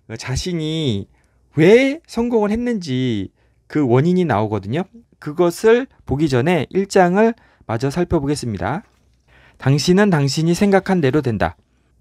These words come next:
나이팅게일은 그가 진행한 가장 유명한 프로그램인 가장 낯선 비밀에서 당신은 당신이 생각하는 대로 된다고 말했다. 나이팅게일은 얼 나이팅게일로서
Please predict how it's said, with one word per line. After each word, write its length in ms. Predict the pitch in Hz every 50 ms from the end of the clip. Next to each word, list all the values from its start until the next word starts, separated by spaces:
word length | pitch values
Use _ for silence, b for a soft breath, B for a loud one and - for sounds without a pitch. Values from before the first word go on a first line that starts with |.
| _ _
나이팅게일은 960 | - 139 143 170 185 - - 208 208 185 190 185 185 160 120 107 107 127 147
그가 260 | 139 - 135 123 151 151
진행한 520 | - - 135 139 139 139 160 180 175 147
가장 380 | - - - 123 151 151 151 135
유명한 400 | 123 123 127 127 131 139 143 139
프로그램인 680 | 135 - 180 185 180 175 156 139 107 95 101 135 156 b b b b b b
가장 360 | - 143 139 156 180 180 175
낯선 340 | 139 123 - - 160 156 147
비밀에서 680 | - 135 143 160 170 151 123 110 - 101 104 131 160 b b b b b
당신은 540 | - 131 131 131 123 - 135 151 185 190 185
당신이 440 | 165 127 123 123 - 123 123 143 151
생각하는 640 | 147 - 185 185 185 180 - - 175 165 165 156
대로 260 | 131 123 113 147 156
된다고 480 | 151 127 120 117 107 110 110 127 160 156
말했다. 380 | 120 104 110 131 - - 82 b b b b b b b b b _ _
나이팅게일은 880 | - 117 127 175 196 190 - 208 208 196 185 175 165 170 175 202 190 - -
얼 320 | - 120 147 185 208 214 185
나이팅게일로서 1300 | 143 127 135 143 139 - 151 147 139 131 135 131 123 117 117 113 107 101 - - - 185 170 127